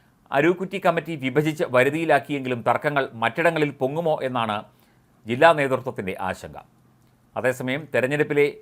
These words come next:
തോൽവിയെക്കുറിച്ച് ആലപ്പുഴയിലെ സി പി എമ്മിൽ പരസ്യ ചർച്ചകളാണ് നടന്നത് മുഴുവൻ.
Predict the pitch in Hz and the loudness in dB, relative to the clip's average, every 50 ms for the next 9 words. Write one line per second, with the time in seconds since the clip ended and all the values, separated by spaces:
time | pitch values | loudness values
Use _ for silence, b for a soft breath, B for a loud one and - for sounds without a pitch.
0 | - _ _ _ _ 135 139 151 160 165 180 175 156 160 147 139 - 135 123 131 | -18 _ _ _ _ 2 4 4 4 4 4 4 4 2 0 2 4 6 6 6
1 | 139 135 139 139 143 139 135 135 123 - 135 131 131 147 143 139 135 131 120 - | 6 4 2 -2 0 0 0 -2 -2 -4 -6 -8 -6 -6 -4 -4 -4 -6 -2 2
2 | 120 123 131 147 147 - - 175 - - - 127 120 120 - 160 143 131 104 92 | 4 6 6 4 2 0 -2 -4 -2 0 2 0 2 2 0 -4 -2 -2 -4 -4
3 | 104 - 127 113 101 104 107 113 117 107 98 90 87 87 92 85 - | -6 -6 -4 -2 -2 -2 -2 -2 -4 -6 -6 -6 -8 -8 -8 -8 -10